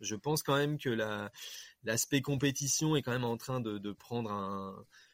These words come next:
une place très, très importante, en tout cas médiatiquement. Mais quand même, dans le, on va dire, dans la, la pratique et ce qui va attirer aussi le, le coureur, euh, lambda, euh, voilà,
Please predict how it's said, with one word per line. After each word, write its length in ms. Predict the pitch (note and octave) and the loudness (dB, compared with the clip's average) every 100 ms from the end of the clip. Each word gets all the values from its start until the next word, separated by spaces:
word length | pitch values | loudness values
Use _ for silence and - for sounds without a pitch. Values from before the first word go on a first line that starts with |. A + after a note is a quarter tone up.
| _ | _
une 160 | G#2 G#2+ | -8 -8
place 300 | A2 A#2+ A#2+ | -2 -2 -2
très, 180 | - B2+ | -2 -2
très 240 | - A#2 | 0 0
importante, 680 | A#2+ A#2 B2 - A#2+ D3+ E3 | 0 -2 -6 -2 -2 -2 -4
en 100 | G2+ | -8
tout 140 | - | -10
cas 360 | G#2 A2+ A2+ G#2+ | -6 -2 -2 -2
médiatiquement. 840 | G#2+ A2 A2 A2+ - - A2+ A2+ D#3 - - - _ - | -4 -2 0 0 -4 -10 -8 -8 -10 -18 -20 -20 _ -8
Mais 300 | G#2+ A#2+ E3 | 0 2 2
quand 160 | F3+ | 2
même, 300 | D#3 C#3+ D#3+ | 2 2 2
dans 140 | B2 A#2+ | 2 2
le, 360 | A2+ A2 G#2+ | 2 0 0
on 100 | G#2 | 0
va 120 | A2+ A#2 | 0 2
dire, 200 | D3 C3 | 2 2
dans 140 | A#2 | 0
la, 680 | A2 G#2+ G#2+ G#2 G#2 G#2+ G#2+ A#2+ A#2+ A2+ A2 | 0 -2 -2 -4 -6 -8 -10 -12 -14 -14 -12
la 120 | G#2+ | -10
pratique 760 | - D3+ D3 - D#3 D#3+ D3+ B2+ | -2 0 2 0 0 -2 -2 0
et 420 | A2+ A2+ A2 A2+ | 2 2 0 -2
ce 140 | - | -4
qui 140 | - A2 | -8 -4
va 160 | A2 | 0
attirer 500 | A#2 B2 D3+ C#3 C#3+ | 0 0 0 4 4
aussi 380 | C3+ B2+ - D3 | 2 -2 -4 -2
le, 340 | B2 G#2+ A2 | -2 0 -2
le 120 | G#2 G#2 | -4 -8
coureur, 520 | - A2 A#2+ A#2 G2+ | -8 -4 -2 0 -4
euh, 320 | G2 G2 G2 | -6 -8 -8
lambda, 640 | G2+ G#2 A2 A#2+ A#2 A2+ C#3 | -6 -4 -2 0 0 0 0
euh, 340 | B2+ G#2 G#2 | -2 -4 -10
voilà, 260 | A2 B2 C#3 | -8 -6 -6